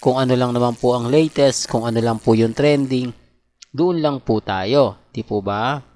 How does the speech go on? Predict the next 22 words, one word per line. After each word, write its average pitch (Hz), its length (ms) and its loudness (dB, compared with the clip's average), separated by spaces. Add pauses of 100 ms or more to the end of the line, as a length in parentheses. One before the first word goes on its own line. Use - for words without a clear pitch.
(260)
Kaya 120 320 -2
nga 120 160 -4
po 135 80 0
maraming 117 480 0
nagtitiwala 113 720 2
sa 107 160 -4
channel 107 400 -2
ni 104 160 -8
Mister 107 320 -4
Destiny 101 480 -2
kasi 120 240 -4
updated 165 640 0
naman 151 240 -2
po 143 240 0
talaga 127 320 0
tayo 95 480 -4
eh. - 40 -20 (600)
Lahat 127 320 0
po 156 240 4
ng 135 80 2
mga 117 320 0
gusto - 240 -6